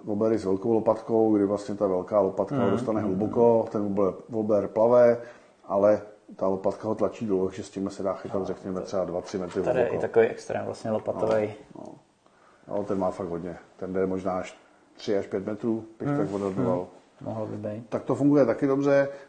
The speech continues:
Speaker 1: Pro mě je to zase nuda. Jo, ono se samozřejmě s tím wobblerem dá nějakým způsobem twitchnout, jerknout, jo, dá tomu jakoby pohyb špičkou prutu, aby on udělal rychlejší pohyb,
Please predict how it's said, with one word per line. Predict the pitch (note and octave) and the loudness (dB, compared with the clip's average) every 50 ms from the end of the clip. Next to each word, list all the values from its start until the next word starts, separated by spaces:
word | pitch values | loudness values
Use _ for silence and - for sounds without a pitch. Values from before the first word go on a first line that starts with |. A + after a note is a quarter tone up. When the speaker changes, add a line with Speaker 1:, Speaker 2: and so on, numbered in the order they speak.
| _ _ _ _ _ - - | _ _ _ _ _ -8 0
Speaker 1:
Pro | - C3+ C#3+ D3 | 4 8 10 12
mě | D3+ D3+ D3+ D3 | 12 12 12 12
je | C#3+ C3+ | 10 8
to | C3 - D#3+ D3 C#3 C3+ B2+ - - - - - | 6 6 6 8 10 8 8 6 4 -2 -10 -6
zase | - B2 B2+ - - - G#2+ F#2 - - - - _ _ _ | -4 -2 -2 -2 -2 -2 -2 -2 -4 -8 -16 -20 _ _ _
nuda. | A#2+ B2 A#2 A2 F#2+ D#2+ - - - - _ _ _ _ _ _ _ _ _ _ _ _ _ _ _ _ _ - | -2 2 2 2 2 2 -2 -8 -16 -20 _ _ _ _ _ _ _ _ _ _ _ _ _ _ _ _ _ -6
Jo, | G2 G#2 G#2+ A2 A2 | -2 0 2 2 4
ono | A2+ C3 B2+ | 2 2 0
se | B2+ - B2+ | 0 -2 -4
samozřejmě | A2 B2+ A#2+ B2+ A#2 B2+ B2+ B2+ | -2 0 0 2 2 2 2 0
s | - | 0
tím | - C3+ A#2+ | 0 0 2
wobblerem | A2+ A2+ A#2+ B2+ B2 B2+ B2 A#2+ A2+ | 2 4 4 4 4 4 4 4 2
dá | G#2 G#2+ G#2+ A2+ A2+ A#2 B2 | 4 4 6 6 6 6 4
nějakým | B2 A#2 A#2 A2+ A2 - B2 A#2+ | 2 2 0 -2 -4 -4 -6 -8
způsobem | - - - - - A#2+ A2+ A2 | -8 -10 -16 -10 -6 -4 -4 -4
twitchnout, | A2 A2 A2+ G#2+ A2 - - B2+ A#2 A#2 A2+ A2 | -4 -4 -6 -6 -6 -4 -2 0 0 0 2 2
jerknout, | A2+ A2+ G#2+ A2 - A#2 A#2 A#2 A#2 A#2 A#2 - - _ _ G#2+ | 0 0 0 0 -2 0 0 2 0 0 -2 -8 -16 _ _ -4
jo, | G#2+ A2 A#2 A2+ | -2 0 0 2
dá | A2 G2+ | 0 0
tomu | - - A#2 A2 A2 A2 | 0 -2 -2 -2 -2 -2
jakoby | G#2+ G2 - A#2 A2 A2+ | -4 -4 -6 -6 -6 -6
pohyb | - - - A2+ A2 A2+ A2 | -6 -6 -6 -4 -4 -4 -4
špičkou | - - - G#2 - - - A#2+ A2 | -6 -10 -14 -14 -12 -8 -8 -6 -6
prutu, | A2 G#2 G2 - A#2+ G#2 | -6 -6 -4 -2 -2 0
aby | G2+ A2 | 0 0
on | A2 G#2+ G#2+ G#2+ | 0 0 0 0
udělal | G#2+ A2 A2 G#2+ | 2 2 2 2
rychlejší | G#2+ G#2 - A2+ A2 G#2+ - B2 | 0 0 -2 -2 -4 -4 -6 -8
pohyb, | - - G#2+ A2 A2+ A2 A2 | -6 -2 0 0 0 -2 -4